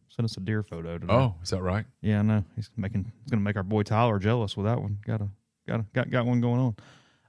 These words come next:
Speaker 1: on. Um, <clears throat> have you packed?
Speaker 2: Um,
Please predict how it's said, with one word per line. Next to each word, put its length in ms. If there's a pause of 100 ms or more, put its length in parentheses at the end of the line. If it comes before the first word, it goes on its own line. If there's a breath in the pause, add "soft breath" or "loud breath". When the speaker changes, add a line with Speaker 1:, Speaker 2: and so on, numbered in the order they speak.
(100)
Speaker 1:
on. 400
Um, 240 (440)
<clears throat> 680
have 80
you 80
packed? 460 (2000 loud breath)
Speaker 2:
Um, 560